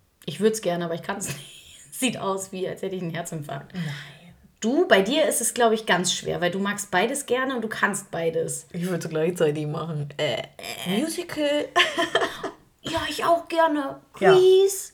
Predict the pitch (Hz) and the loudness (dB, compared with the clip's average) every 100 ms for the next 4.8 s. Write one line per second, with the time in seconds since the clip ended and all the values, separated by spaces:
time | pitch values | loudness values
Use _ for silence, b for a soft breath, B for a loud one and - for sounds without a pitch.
0 | - 190 302 277 143 - - b b b | -8 -6 -6 -6 -10 -12 -14 b b b
1 | b b - 196 226 285 311 311 _ _ | b b -4 0 2 0 -4 -10 _ _
2 | _ _ _ _ _ _ _ _ _ _ | _ _ _ _ _ _ _ _ _ _
3 | 196 196 190 - 208 208 196 202 180 165 | 0 4 4 2 -2 -2 -2 -2 2 4
4 | 165 170 202 240 220 190 170 - | 4 2 2 2 2 -2 -4 -4